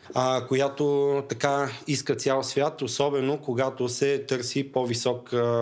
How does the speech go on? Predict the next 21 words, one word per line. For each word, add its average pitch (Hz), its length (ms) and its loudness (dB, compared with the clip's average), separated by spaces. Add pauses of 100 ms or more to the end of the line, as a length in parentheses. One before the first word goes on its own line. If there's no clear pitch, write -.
(340)
категория 117 800 0
кулинария, 120 800 0
нали, 117 180 2
в, 117 160 2 (140)
а, 110 260 2
добрите 107 400 -2
заведения, 123 920 0 (520)
а, 113 720 0
за 107 140 0
обществено 110 520 -4
хранене 107 480 -4
и 104 140 -6
хотели. 92 580 -8 (600)
А, 107 560 0 (580)
там 147 560 0
определено 135 880 0 (500)
няма 131 340 0
как 127 220 -2
да 120 100 0
не 117 100 2
споменем, 113 800 0